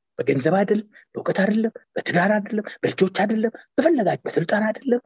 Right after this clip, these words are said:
በዘር አይደለም፣ በቋንቋ አይደለም። በጌታ ደስ ይበላችሁ። ወገኖቼ፣ ደስተኛ ያልሆነ ሰው ይሄን ሊል አይችልም። ደስተኛ ያልሆነ ሰው ምሬት ነው የሚያወራው። "ጸልዩልኝ፣ ልሞት ነው፣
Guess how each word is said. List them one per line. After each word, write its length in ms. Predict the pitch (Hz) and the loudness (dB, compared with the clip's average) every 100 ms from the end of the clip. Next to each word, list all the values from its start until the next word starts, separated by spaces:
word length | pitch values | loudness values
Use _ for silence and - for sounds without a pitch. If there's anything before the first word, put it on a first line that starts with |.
| - 151 | -4 -2
በዘር 340 | 160 156 202 | 0 2 4
አይደለም፣ 480 | 226 208 226 220 226 | 4 4 4 2 0
በቋንቋ 360 | - - - - | -2 -6 -2 0
አይደለም። 400 | 262 - 247 254 - - 151 - | 2 2 -4 -4 -8 -10 -12 -2
በጌታ 560 | - - - 185 - 170 170 170 _ - | -2 0 0 0 -2 -4 -4 -6 _ -8
ደስ 200 | - - - - _ - | -4 -4 -6 -14 _ -12
ይበላችሁ። 520 | - - - - - _ _ _ _ _ - _ _ | -8 -8 -12 -16 -18 _ _ _ _ _ -20 _ _
ወገኖቼ፣ 440 | 151 156 185 202 - 123 - _ - - - | -2 0 0 0 -6 -10 -12 _ -20 -20 -4
ደስተኛ 560 | 156 - - - 180 185 175 170 160 | -2 -2 -4 -2 0 2 2 2 0
ያልሆነ 420 | 156 156 151 151 139 - | 0 0 0 0 -2 -4
ሰው 260 | - 160 - _ _ - | -6 -6 -8 _ _ -10
ይሄን 240 | 190 143 | -6 -6
ሊል 200 | 127 135 | -6 -8
አይችልም። 440 | - - - - - _ _ - | -8 -14 -14 -14 -18 _ _ -8
ደስተኛ 340 | 143 - 190 214 233 | -6 -2 0 0 0
ያልሆነ 360 | 247 247 240 240 | 0 0 0 0
ሰው 180 | - 269 254 - | 0 -2 -4 -2
ምሬት 600 | 262 294 - 277 277 254 | 0 0 -2 0 0 0
ነው 100 | 247 | 0
የሚያወራው። 380 | 226 202 202 190 _ _ - 233 | 0 -2 -6 -10 _ _ -10 -6
"ጸልዩልኝ፣ 680 | - 202 208 226 254 302 311 330 _ _ - 226 | -2 -2 0 0 0 0 -2 -6 _ _ -8 -4
ልሞት 380 | 202 233 294 302 | 0 0 0 -2
ነው፣ 160 | 311 | -2